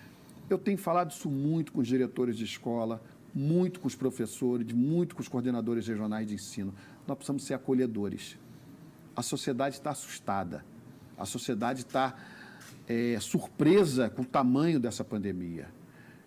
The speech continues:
Eu saio de casa, de vez em quando, quando eu vou pegar minha máscara lá no, eu tenho um cabidezinho que eu chego lá, vi penduro lá pra secar todo dia minhas máscaras.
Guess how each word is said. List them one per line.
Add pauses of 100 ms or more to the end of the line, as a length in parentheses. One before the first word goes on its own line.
Eu
saio
de
casa,
de
vez
em
quando,
quando
eu
vou
pegar
minha
máscara
lá
no, (260)
eu
tenho
um
cabidezinho
que
eu
chego
lá,
vi
penduro
lá
pra
secar
todo
dia
minhas
máscaras.